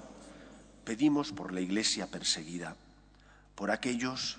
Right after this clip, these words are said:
que no pueden predicar libremente ni manifestar libremente su fe,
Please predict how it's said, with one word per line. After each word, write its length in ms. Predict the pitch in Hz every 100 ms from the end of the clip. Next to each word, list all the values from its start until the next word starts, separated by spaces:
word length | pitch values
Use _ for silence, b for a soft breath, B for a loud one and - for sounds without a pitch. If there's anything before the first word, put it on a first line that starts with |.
| -
que 100 | 82
no 220 | 107 107
pueden 320 | 110 98 98
predicar 580 | 101 87 90 - 101 -
libremente 800 | 98 123 135 127 95 90 87 -
ni 120 | 87
manifestar 680 | 90 95 95 90 - 95 90
libremente 640 | 87 90 87 82 80 90
su 160 | - 95
fe, 260 | - 85